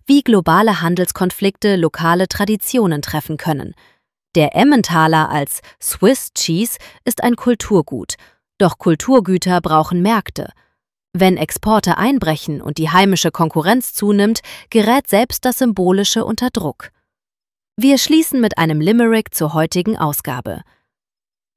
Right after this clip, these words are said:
Ein Bundesrat traf sich mit Schlegel,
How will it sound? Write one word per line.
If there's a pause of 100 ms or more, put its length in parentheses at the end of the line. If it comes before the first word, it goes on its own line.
Ein
Bundesrat
traf
sich
mit
Schlegel,